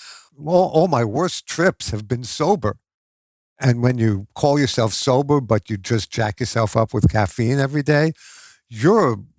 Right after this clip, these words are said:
really having a biochemical experience that is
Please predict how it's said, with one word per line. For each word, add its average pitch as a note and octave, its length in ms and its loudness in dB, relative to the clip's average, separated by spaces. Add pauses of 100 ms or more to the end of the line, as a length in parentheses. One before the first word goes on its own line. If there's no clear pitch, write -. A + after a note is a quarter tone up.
(220)
really C3+ 580 4
having A#2 360 0
a G#2 80 2
biochemical A#2+ 1000 -2
experience A#2+ 580 -4
that G2+ 200 0
is G2 240 -4